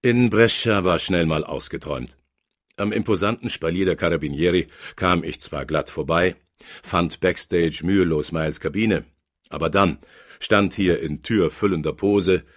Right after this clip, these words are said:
der schon genannte leicht übergewichtige Herr, den ich später als Tourmanager Gordon Meltzer kennenlernen sollte. Er war an diesem Abend nicht zu passieren, obwohl ich Miles Davis mit keinerlei boring questions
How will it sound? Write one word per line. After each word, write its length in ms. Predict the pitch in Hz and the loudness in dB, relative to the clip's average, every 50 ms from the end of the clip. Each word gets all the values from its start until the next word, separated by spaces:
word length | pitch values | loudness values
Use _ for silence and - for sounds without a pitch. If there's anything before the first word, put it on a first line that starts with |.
| - - - | -20 -8 -4
der 100 | - 98 | -4 -2
schon 280 | - - 110 113 117 104 | 0 0 0 0 0 0
genannte 520 | 98 90 92 92 95 90 - 98 95 92 | 0 0 2 0 0 0 0 0 2 2
leicht 420 | 90 87 87 87 87 85 - - - | 2 2 0 0 0 -2 -6 -10 -8
übergewichtige 840 | - 98 78 87 85 78 80 82 76 82 80 - - 87 78 87 80 | -6 -4 -2 -2 0 0 -2 -2 -2 -4 -6 -6 -8 -6 -4 -2 0
Herr, 320 | 95 98 98 90 78 - _ _ _ _ _ _ _ - | 2 2 2 2 0 -4 _ _ _ _ _ _ _ -4
den 120 | - 107 | -4 -4
ich 100 | 101 104 | -2 -4
später 420 | - - 101 104 104 - 110 104 87 | -2 0 0 0 0 0 0 -2 -2
als 200 | 90 80 - - | -4 -6 -8 -6
Tourmanager 580 | - 107 104 90 85 80 82 80 - 90 82 | -2 -2 0 0 0 0 -2 -2 -2 -2 -2
Gordon 320 | 76 78 73 73 73 85 87 | -2 -2 -4 -4 -4 -2 -2
Meltzer 400 | 85 80 76 - - - 69 64 | 0 0 -2 -2 -4 -8 -8 -10
kennenlernen 600 | - - 73 67 65 64 62 64 64 64 64 65 | -10 -10 -10 -10 -10 -10 -12 -12 -12 -12 -14 -12
sollte. 320 | 64 69 69 65 - - 69 _ _ _ _ _ _ _ _ _ _ _ _ _ _ _ - - | -10 -10 -10 -10 -10 -14 -18 _ _ _ _ _ _ _ _ _ _ _ _ _ _ _ -10 -6
Er 120 | 110 104 | -4 -2
war 140 | 113 127 123 | 0 0 0
an 80 | 123 110 | -2 -2
diesem 240 | 117 127 117 117 | -2 -2 -4 -4
Abend 420 | 95 95 104 107 101 107 101 - - | -2 -2 -2 0 0 -2 -2 -2 -2
nicht 300 | 98 95 95 - - - | -2 -2 -2 -2 -4 -6
zu 160 | - 95 82 | -6 -4 -4
passieren, 580 | - 90 - - - 80 62 58 60 60 53 _ _ _ _ _ _ _ _ _ _ _ _ - | -4 -4 -4 -4 -6 -8 -8 -10 -10 -12 -16 _ _ _ _ _ _ _ _ _ _ _ _ -8
obwohl 300 | 76 67 69 87 92 90 | -6 -2 0 2 2 2
ich 120 | 80 - | 0 -2
Miles 280 | - 71 69 71 - - | -4 -6 -8 -8 -6 -4
Davis 340 | 85 85 82 76 76 - - | -2 0 0 -2 -4 -6 -8
mit 160 | 69 - - | -8 -8 -6
keinerlei 460 | - 82 80 80 78 76 73 73 71 | -4 -4 -2 0 0 0 0 -2 -2
boring 600 | 65 64 82 82 85 87 85 82 82 80 80 76 | -2 0 2 4 4 4 2 2 0 0 -2 -4
questions 720 | - - 92 87 82 - - - - 92 87 82 76 - | -2 0 0 0 0 -2 -6 -10 -6 -6 -6 -4 -6 -8